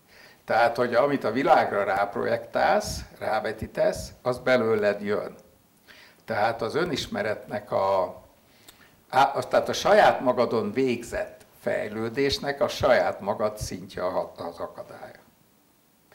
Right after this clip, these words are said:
És ebből <laughs> nagyon egyszerű igazságok sz-, ö, ö, jönnek le. Hogyha te külső segítséget veszel igénybe,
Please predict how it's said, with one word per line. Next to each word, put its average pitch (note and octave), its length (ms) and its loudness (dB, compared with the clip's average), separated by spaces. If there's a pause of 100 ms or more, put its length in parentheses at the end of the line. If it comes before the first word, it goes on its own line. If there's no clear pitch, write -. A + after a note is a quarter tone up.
(380)
És - 80 -14
ebből - 380 -4
<laughs> - 60 -6
nagyon B2+ 220 -2
egyszerű A2+ 360 -2
igazságok G2 640 -6
sz-, - 160 -18
ö, - 60 -12 (360)
ö, G#2 60 -12
jönnek G2 500 -6
le. - 220 -14 (520)
Hogyha A#2+ 300 0
te A#2 180 -2
külső D#3 420 4
segítséget A2 800 -2
veszel G#2 360 -6
igénybe, A#2+ 680 -2